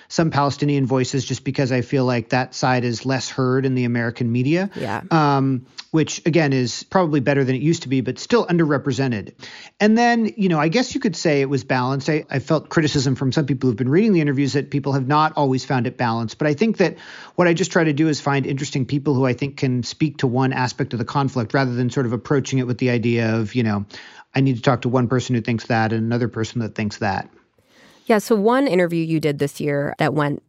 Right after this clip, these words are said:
Speaker 2: pretty viral was the interview with Daniela Weiss, a leader of Israel's settlement movement in the West Bank.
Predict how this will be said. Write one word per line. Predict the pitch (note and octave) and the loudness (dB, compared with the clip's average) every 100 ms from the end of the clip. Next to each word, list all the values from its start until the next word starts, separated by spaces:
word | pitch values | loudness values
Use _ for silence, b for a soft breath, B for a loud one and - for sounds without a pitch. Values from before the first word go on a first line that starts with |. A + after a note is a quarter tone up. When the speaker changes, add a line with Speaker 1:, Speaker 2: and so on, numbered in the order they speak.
| - | -4
Speaker 2:
pretty | G#3 F#3 | 2 2
viral | D3+ C#3+ C#3+ C#3 C#3 | 2 2 2 0 0
was | D3+ D3+ | 0 0
the | D#3 | 2
interview | D#3+ D3+ D3 | 2 2 0
with | D3 - | 0 0
Daniela | D#3 D3+ D3 C#3+ | 0 0 0 -2
Weiss, | C#3 C3 - - - B B B | -2 -4 -8 -14 -16 B B B
a | D3+ | 0
leader | D3+ D3+ D3+ | 2 2 2
of | D3 | 2
Israel's | D3 D3+ C#3 | 0 0 -2
settlement | - D3 C3+ C3 | 0 0 0 -2
movement | C3 C#3+ C3 C#3 | -2 -2 -2 -2
in | C#3 | 0
the | D3 | 0
West | C#3+ - - | 0 -4 -6
Bank. | - A1+ - | -6 -6 -10